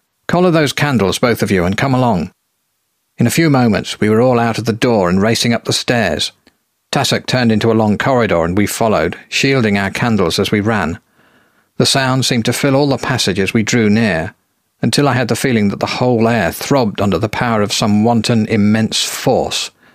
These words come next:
a sense of an actual taint, as you might say, of monstrosity all about us. Tassoc unlocked the door, then, giving it a push with his foot,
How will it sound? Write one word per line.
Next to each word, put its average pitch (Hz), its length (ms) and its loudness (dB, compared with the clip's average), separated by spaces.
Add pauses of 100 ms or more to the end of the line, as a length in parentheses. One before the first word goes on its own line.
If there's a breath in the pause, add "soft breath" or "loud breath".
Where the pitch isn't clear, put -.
(180 soft breath)
a 131 80 0
sense 143 360 0
of 120 80 0
an 110 80 2
actual 117 480 0
taint, 113 520 -2
as 104 160 0
you 104 80 2
might 98 260 0
say, 92 260 0
of 107 140 -2
monstrosity 113 880 0
all 104 200 2
about 101 360 -2
us. - 300 -4 (920 soft breath)
Tassoc 123 360 -2
unlocked 117 360 2
the 113 100 0
door, 98 540 0
then, 117 280 2
giving 123 280 0
it 120 80 0
a 113 60 0
push - 360 -2
with 110 80 0
his 110 180 0
foot, - 400 -4